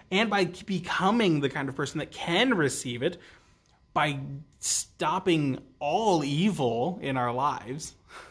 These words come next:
and filling ourselves with prayer and allowing ourselves to be transformed. That's the faith. And it is your faith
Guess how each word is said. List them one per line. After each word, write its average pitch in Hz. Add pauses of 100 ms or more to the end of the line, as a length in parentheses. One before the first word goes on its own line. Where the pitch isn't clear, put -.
(680)
and 135
filling 156
ourselves 123
with 120
prayer 131
and 120
allowing 120
ourselves 120
to -
be 120
transformed. 127
That's 143
the 123
faith. -
And 131
it 127
is 127
your 120
faith -